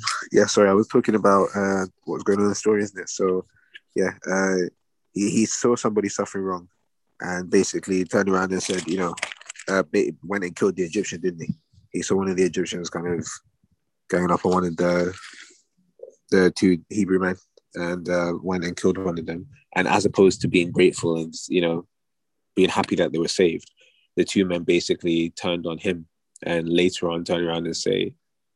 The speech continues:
you know, "Are you gonna do the same thing to us?" rather than kind of appreciate <laughs> where it's coming from. So they didn't recognize that he was gonna be a deliverer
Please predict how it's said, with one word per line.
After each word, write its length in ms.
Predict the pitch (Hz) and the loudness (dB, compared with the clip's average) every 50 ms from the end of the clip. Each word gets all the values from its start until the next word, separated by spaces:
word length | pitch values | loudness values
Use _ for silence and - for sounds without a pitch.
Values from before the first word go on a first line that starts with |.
| _ _ _ - | _ _ _ -6
you 80 | - 85 | -6 -4
know, 460 | 80 - 76 73 76 - - - - _ - - - _ _ - | -4 -4 -4 -6 -6 -6 -8 -8 -10 _ -16 -18 -18 _ _ 0
"Are 120 | 92 90 | 2 2
you 100 | 87 87 | 4 4
gonna 140 | 92 90 87 | 4 2 0
do 120 | 78 90 82 | 0 -2 -2
the 80 | 82 | -2
same 220 | - - 90 85 - | -2 -2 -2 -2 -2
thing 160 | - 85 78 | -4 -6 -2
to 160 | - 95 92 | 2 2 2
us?" 360 | 85 80 - - - - - _ | 2 2 -4 -8 -10 -10 -12 _
rather 260 | - 92 87 87 87 80 | -4 -2 -2 -2 -2 -2
than 240 | 73 85 82 85 | -4 -4 -4 -4
kind 280 | 82 - 85 82 82 80 | -6 -6 -6 -4 -4 -4
of 120 | 82 - - - - _ - - | -4 -6 -6 -16 -20 _ -10 -6
appreciate 600 | - - 95 85 - - - - - - - - - - 98 - - - - | 0 2 2 2 4 2 2 2 2 2 0 2 0 0 0 -2 -10 -18 -18
<laughs> 300 | - - _ _ _ _ - | -20 -20 _ _ _ _ -2
where 120 | 78 80 | 2 2
it's 120 | 82 - | 2 2
coming 180 | - 87 82 80 | 2 0 0 0
from. 260 | 80 - 85 87 - _ _ _ _ _ _ _ - | 0 -2 -4 -4 -4 _ _ _ _ _ _ _ -6
So 120 | - - 90 | 0 2 4
they 120 | 90 87 | 6 6
didn't 200 | 90 90 80 76 | 6 4 4 4
recognize 480 | 92 95 - - 98 90 82 78 - - | 2 2 2 0 -2 0 -2 -4 -4 -4
that 100 | - 90 | -4 -2
he 80 | 92 | -2
was 120 | 85 85 82 | -2 -2 -2
gonna 180 | - 90 87 | -4 -4 -2
be 100 | - 90 | 0 0
a 60 | 87 | 0
deliverer 440 | - 90 87 87 82 - 87 85 82 | 0 -2 -4 -4 -4 -6 -10 -12 -12